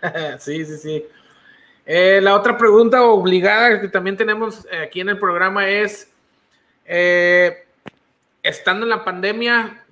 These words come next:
¿qué tanto fue el decirse, Es que lo voy a tomar como un descanso, vamos a producir más, vamos a sacar música nueva. ¿Qué fue, qué fue, qué fue lo que cambió con,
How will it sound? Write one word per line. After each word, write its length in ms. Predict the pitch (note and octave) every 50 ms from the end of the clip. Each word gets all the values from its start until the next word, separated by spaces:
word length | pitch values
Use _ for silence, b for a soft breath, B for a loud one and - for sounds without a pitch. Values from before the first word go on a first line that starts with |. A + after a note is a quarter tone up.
| _
¿qué 120 | - F#3+ F#3
tanto 640 | F#3+ - G3+ G3+ G3+ G3 G3+ - G#3+ G#3 G#3 G3
fue 960 | G3 G3+ F#3 F3+ F#3 F#3+ G3 G3+ G#3 G#3 G#3 G#3 G3+ F#3+ F3+ E3+ D#3 C#3+ - -
el 240 | D#3+ D#3+ D#3 D#3 D3+
decirse, 460 | D3+ D#3 D3+ F3 F3+ F3 - G3 F#3+
Es 120 | F#3 F#3
que 440 | - G3 G3+ G3+ G3+ F#3+ G3 B B B B B B B B -
lo 120 | D3 D3+
voy 140 | D3+ D#3 F3
a 80 | F#3
tomar 340 | F3+ F#3 F3 F3 F3+ F#3 F3+
como 300 | - G3 F#3 F#3 F3 E3 E3
un 280 | F3 F3+ F#3 F#3 F#3
descanso, 920 | F3+ F#3 - - - F#3 F#3 G3 G3 F#3+ - G#3 G3+ G3+ G3+ G3+ G3 - -
vamos 280 | D#3 D#3+ E3+ F#3 F3
a 100 | F#3 E3+
producir 420 | - D#3 C#3+ C#3+ C#3+ D3+ E3+ E3+ E3+
más, 480 | E3+ E3+ F3+ F#3 F#3 F#3+ G3 F#3+ F3+
vamos 240 | E3+ E3 E3+ F3+ -
a 20 | -
sacar 260 | F3 E3 E3 D#3 D#3
música 340 | E3 D#3+ D#3 E3+ D#3+ D#3 C#3
nueva. 580 | C#3 D3+ E3+ F3+ F#3 F#3+ F#3+ F#3+ F#3+ F#3+ F#3+ B B B B B B B B _
¿Qué 140 | - G3 G3
fue, 340 | G3 A#3 A3+ A3 G#3+ G#3+
qué 120 | - G#3+ G3
fue, 260 | G3+ A3+ A3+ A3+ -
qué 120 | - A3
fue 140 | A3 A3+ A#3+
lo 120 | A#3 A#3 A#3
que 120 | A3+ G#3+
cambió 300 | - G3 F#3+ G3 G#3 G3+
con, 280 | G#3 A#3 G#3+ G3 F#3